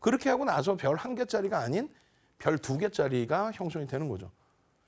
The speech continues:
이 별 두 개짜리의 기준도 똑같습니다. 별 세 개가 되지 못했던 이유에 대해서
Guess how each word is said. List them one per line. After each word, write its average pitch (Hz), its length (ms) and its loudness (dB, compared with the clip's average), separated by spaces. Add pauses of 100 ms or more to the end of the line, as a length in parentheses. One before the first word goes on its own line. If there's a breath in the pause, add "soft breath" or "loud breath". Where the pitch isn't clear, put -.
(120)
이 233 140 4
별 208 240 4
두 135 140 -2
개짜리의 160 440 2
기준도 113 440 -6
똑같습니다. - 520 -10 (1080)
별 208 260 6
세 285 260 0
개가 254 260 2
되지 190 280 6
못했던 135 580 0
이유에 143 420 4
대해서 90 300 -8